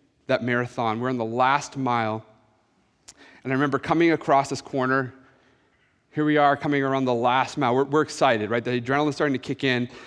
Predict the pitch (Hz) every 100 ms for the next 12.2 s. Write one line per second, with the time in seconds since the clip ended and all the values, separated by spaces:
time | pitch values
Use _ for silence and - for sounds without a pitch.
0 | - - 139 131 185 190 175 170 - 147
1 | 143 135 131 131 117 113 139 139 131 123
2 | - 131 139 151 151 135 143 151 139 -
3 | 143 143 - - 139 - 147 131 135 151
4 | 143 143 131 135 143 - 143 131 123 135
5 | 131 120 117 - - - - 117 117 139
6 | - 147 147 139 135 131 131 127 - -
7 | - - - 135 131 - 185 180 185 151
8 | - 170 170 170 165 160 143 131 151 135
9 | - - 180 175 165 156 160 147 143 139
10 | 143 160 - 151 135 135 135 139 147 139
11 | 127 120 151 143 - 143 143 143 131 131
12 | 123 -